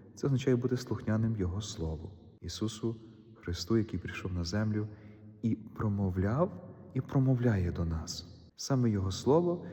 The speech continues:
є Слово життя вічного, і апостоли це були, побачили.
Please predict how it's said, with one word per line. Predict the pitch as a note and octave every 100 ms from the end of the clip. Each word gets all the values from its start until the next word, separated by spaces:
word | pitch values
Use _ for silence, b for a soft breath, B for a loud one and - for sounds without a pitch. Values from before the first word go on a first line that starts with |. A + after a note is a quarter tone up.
| B -
є | F#2 F#2+
Слово | - A2+ A#2 A#2 - F2+
життя | F2+ F2+ F#2 G2
вічного, | F2+ E2+ E2 - - E2
і | E2+
апостоли | D#2+ G#2 A2 - G2+
це | -
були, | F2 F2+
побачили. | F2+ F#2+ F#2 - -